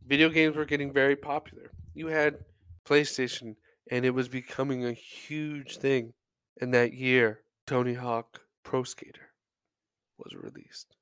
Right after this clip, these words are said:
And this is the most successful, one of the most successful video game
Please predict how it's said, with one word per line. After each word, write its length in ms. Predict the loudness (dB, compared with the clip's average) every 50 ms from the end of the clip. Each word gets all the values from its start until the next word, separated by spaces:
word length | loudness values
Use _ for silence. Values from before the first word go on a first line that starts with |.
| _ _ -6
And 140 | -2 0 0
this 160 | 0 0 -2
is 100 | -2 -2
the 100 | 0 0
most 640 | 0 0 0 -2 0 4 6 6 6 6 6 2 -2
successful, 880 | -6 -6 -6 -6 -2 0 2 0 0 -2 -6 -8 -6 -4 -4 -4 -6 -8 _ _ _ _ _ _ _ _ _ _ _ _ _ _ _ _ -2
one 200 | 4 6 8 8
of 100 | 8 6
the 100 | 6 4
most 220 | 4 4 4 4
successful 480 | 0 -6 -4 -2 0 0 0 -2 -4 -6
video 240 | -4 0 0 0 0
game 300 | 2 2 2 2 2